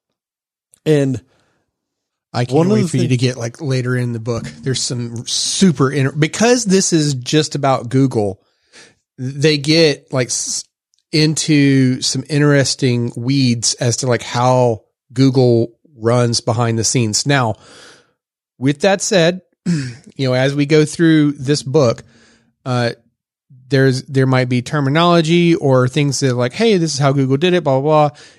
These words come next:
Speaker 2: And there might be current Googlers that would say, like, "Oh, well, that's not how we do it anymore," or whatever. So, you know,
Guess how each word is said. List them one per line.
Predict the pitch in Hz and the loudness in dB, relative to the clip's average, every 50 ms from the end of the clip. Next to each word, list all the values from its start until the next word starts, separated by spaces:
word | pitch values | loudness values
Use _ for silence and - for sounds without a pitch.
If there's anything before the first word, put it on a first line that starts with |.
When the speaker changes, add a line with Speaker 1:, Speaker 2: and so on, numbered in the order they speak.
| _ _ | _ _
Speaker 2:
And | - 135 139 135 | -2 0 2 2
there | 151 160 | 2 2
might | 165 165 160 160 156 | 2 2 2 2 2
be | 147 139 | 0 0
current | 131 - - 196 208 214 165 135 | 0 0 0 0 0 0 0 0
Googlers | 135 135 127 131 135 135 131 143 139 - - | 0 0 0 0 0 2 2 2 0 -2 -2
that | - 143 139 | -2 -2 -2
would | 123 127 123 | -2 -4 -4
say, | - - 147 135 135 | -2 0 0 2 2
like, | 135 131 131 - _ | 0 0 -2 -4 _
"Oh, | 170 175 170 151 | 2 2 2 2
well, | 135 139 139 135 131 131 - | 2 2 2 2 0 -2 -2
that's | - 151 143 - - | -4 -6 -6 -4 -2
not | - 151 147 131 | -2 -2 -2 0
how | 131 139 131 | 0 0 0
we | 127 123 | 0 0
do | 120 131 127 | 0 0 2
it | 123 | 2
anymore," | 120 120 117 113 117 113 110 107 | 2 0 -2 -2 -2 -2 -2 -4
or | 104 | -4
whatever. | 101 95 90 95 104 | -6 -6 -6 -8 -8
So, | 104 - - 156 131 123 - - - - _ _ _ _ _ | -6 0 0 0 0 0 -4 -12 -20 -20 _ _ _ _ _
you | - 156 135 | -4 -2 -2
know, | 113 110 | -2 -2